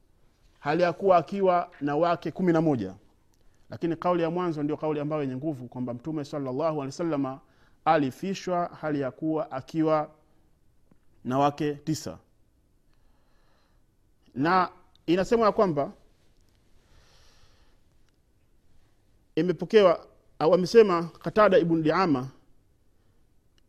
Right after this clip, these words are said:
"Innahu sallallahu alaihi wasallam tazawwaja khamsa ashrata imra'a," kwamba Mtume sallallahu alaihi wasallam alioa wake kumi na tano.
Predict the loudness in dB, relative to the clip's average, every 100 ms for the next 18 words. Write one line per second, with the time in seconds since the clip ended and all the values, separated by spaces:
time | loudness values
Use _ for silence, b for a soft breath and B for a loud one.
0 | _ 0 4 4 4 2 2 4 2 2
1 | -2 -2 -2 -2 -2 2 4 4 2 0
2 | -10 _ _ _ _ _ _ _ _ -6
3 | -4 -2 -6 -6 _ _ _ _ -6 -4
4 | -4 -4 -2 -4 -6 -14 b b -10 -6
5 | -4 -2 0 0 -2 0 2 2 0 -2
6 | -4 -2 -2 -6 -2 0 6 6 8 4
7 | 2 -4 -2 -2 -4 -6 -6